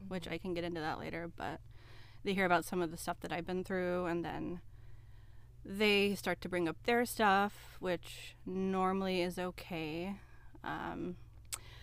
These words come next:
Speaker 1: so I guess it's kind of situational. Like, sometimes it's okay, sometimes it's not.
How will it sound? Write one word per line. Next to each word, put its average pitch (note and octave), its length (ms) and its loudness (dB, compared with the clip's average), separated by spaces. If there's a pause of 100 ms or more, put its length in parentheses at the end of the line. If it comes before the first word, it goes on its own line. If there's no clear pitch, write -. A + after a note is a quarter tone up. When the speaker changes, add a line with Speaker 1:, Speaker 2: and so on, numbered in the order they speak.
(420)
Speaker 1:
so G#3 600 6
I G3+ 80 6
guess C#4+ 240 2
it's C#4 240 2
kind G3+ 280 2
of F3 320 4 (520)
situational. F#3+ 880 0
Like, E3 140 -2
sometimes F3 460 0
it's - 120 -8
okay, E3+ 240 -4
sometimes E3 460 -4
it's - 160 -10
not. D#3+ 300 0